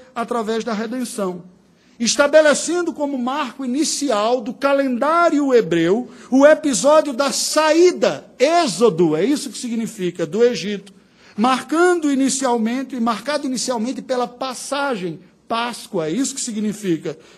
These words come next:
pelo, do anjo da morte sobre as famílias hebreias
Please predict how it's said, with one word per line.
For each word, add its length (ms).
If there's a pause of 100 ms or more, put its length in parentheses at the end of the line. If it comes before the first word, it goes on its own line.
(200)
pelo, 640
do 280
anjo 420
da 160
morte 400
sobre 260
as 120
famílias 460
hebreias 600